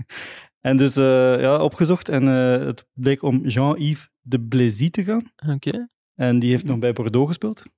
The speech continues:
Speaker 2: Voor mijn tijd, denk ik, ja.
Speaker 1: Voor uw tijd, eh, in de gouden jaren, want, eh, ze wonnen de Intertoto Cup in een ploeg met, eh, Zinedine Zidane, Christophe Dugarry en, eh, Lisa Razou.
Speaker 2: Oh, dat is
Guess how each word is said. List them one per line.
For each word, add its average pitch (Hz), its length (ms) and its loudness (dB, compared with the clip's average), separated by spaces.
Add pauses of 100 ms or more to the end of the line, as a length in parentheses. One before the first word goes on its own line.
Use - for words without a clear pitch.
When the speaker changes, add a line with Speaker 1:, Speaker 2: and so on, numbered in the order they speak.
(320)
Speaker 2:
Voor 147 280 0
mijn 143 240 2
tijd, - 240 -6
denk - 160 -6
ik, 151 100 -14
ja. 147 140 -6
Speaker 1:
Voor 143 160 0
uw 135 220 4
tijd, 135 500 -6
eh, 120 420 0
in 127 100 -2
de 117 100 0
gouden 127 320 0
jaren, 139 340 0
want, 123 220 -2
eh, 120 100 0
ze 113 120 -4
wonnen 123 220 -2
de 117 80 -4
Intertoto 135 440 -6
Cup - 260 -10
in 135 140 -6
een 117 100 -4
ploeg 143 260 -6
met, 120 200 -6 (240)
eh, 120 200 -6
Zinedine 139 420 2
Zidane, 120 480 -2
Christophe 131 400 -4
Dugarry 127 480 0 (400)
en, 117 220 0 (200)
eh, 110 140 -10
Lisa 127 300 0
Razou. 101 280 -4 (300)
Speaker 2:
Oh, 220 120 -2
dat - 140 -4
is - 140 -20